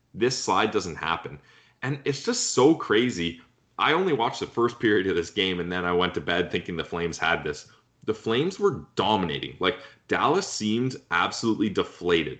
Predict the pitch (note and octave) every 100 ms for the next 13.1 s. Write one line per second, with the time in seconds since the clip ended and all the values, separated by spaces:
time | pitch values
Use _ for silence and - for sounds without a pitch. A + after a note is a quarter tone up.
0 | - E2+ - - - _ A2+ - C#3+ E3
1 | E3 A2 G#2 B2+ A#2 D#2+ F2 G#2+ C3+ B2
2 | - - - _ - - F#2 G#2+ C3 D3
3 | C#3+ - C#3+ E3+ - - _ _ _ _
4 | _ _ - - C#3 D#3 D#3+ C3 - B2
5 | B2+ F2 - - C3 B2+ A#2+ G2+ A2 C#3+
6 | G2 E2+ D3+ C3 D2 - - _ _ _
7 | - D3+ D3+ D3 - - - C#3+ E3 D#3
8 | - A#2+ C#3+ C#3 - C3 C3+ G2+ C#3 F3+
9 | - _ _ _ B2+ C3+ D#3+ F3+ G3 E3
10 | - F#3+ F#3 - D#3 D#3 F#3 D3 - -
11 | D3+ C#3+ C#3+ C#3 - - C3 G3+ F3 -
12 | F3 B2+ A2 - - A2 D3+ C#3+ A2+ -